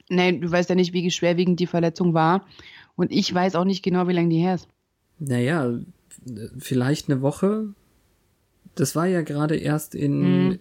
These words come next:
Speaker 2: in der Ausfolge und die ist sehr wenig Zeit her seitdem.
Speaker 1: Es klang bei denen tatsächlich so, als wäre das gravierender gewesen, ja.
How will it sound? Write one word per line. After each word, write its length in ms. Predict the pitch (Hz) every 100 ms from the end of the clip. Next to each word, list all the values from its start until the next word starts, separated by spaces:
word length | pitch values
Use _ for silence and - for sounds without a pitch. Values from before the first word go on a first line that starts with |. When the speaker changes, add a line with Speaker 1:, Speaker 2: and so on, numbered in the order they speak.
| -
Speaker 2:
in 280 | 143 135 135
der 180 | 131
Ausfolge 760 | 175 185 - 131 123 131 123 139
und 200 | 135 127
die 140 | - 143
ist 320 | 143 - - -
sehr 540 | - 127 135 131 131
wenig 320 | 135 143 139 -
Zeit 320 | 139 135 -
her 180 | 190 156
seitdem. 500 | 131 123 120 120 131 _ _ _ _
Speaker 1:
Es 40 |
klang 220 | - 185
bei 140 | 190 180
denen 240 | 190 196
tatsächlich 520 | 196 190 190 196 202
so, 120 | 185 202
als 200 | 190 -
wäre 160 | 185
das 140 | 185 -
gravierender 560 | 175 175 185 160 156
gewesen, 400 | 156 151 160 156
ja. 240 | 160 160